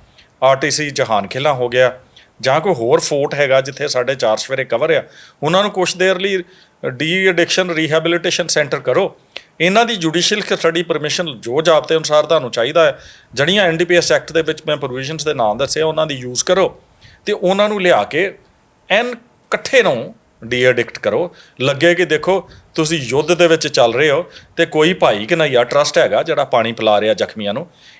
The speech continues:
ਇਹ ਸਾਰੇ ਜ਼ਖਮੀ ਨੇ ਜਿਹੜੇ ਨਸ਼ੇੜੀ ਨੇ, ਇਹ ਕੋਈ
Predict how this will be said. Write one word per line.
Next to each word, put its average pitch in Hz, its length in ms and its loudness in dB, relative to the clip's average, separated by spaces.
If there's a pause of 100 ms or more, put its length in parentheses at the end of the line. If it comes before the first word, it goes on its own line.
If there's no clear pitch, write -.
ਇਹ 170 100 2
ਸਾਰੇ 160 360 2
ਜ਼ਖਮੀ 156 420 -4
ਨੇ 160 240 -2 (280)
ਜਿਹੜੇ 151 220 2
ਨਸ਼ੇੜੀ 107 440 -2
ਨੇ, 139 180 -4 (440)
ਇਹ 175 140 0
ਕੋਈ 202 340 -2